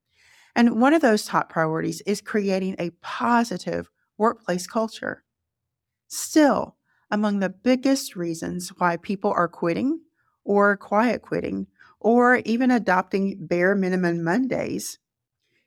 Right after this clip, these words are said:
is because of a bad boss or toxic culture.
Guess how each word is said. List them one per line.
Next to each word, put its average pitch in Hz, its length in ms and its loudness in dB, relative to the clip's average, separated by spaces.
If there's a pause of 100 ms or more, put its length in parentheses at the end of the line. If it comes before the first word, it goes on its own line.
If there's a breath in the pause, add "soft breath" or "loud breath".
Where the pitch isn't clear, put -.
is 247 220 2
because 247 400 -2
of 185 40 -4
a 156 60 -4
bad 185 460 -2
boss - 420 -4
or 170 100 -4
toxic - 460 -8
culture. - 560 -8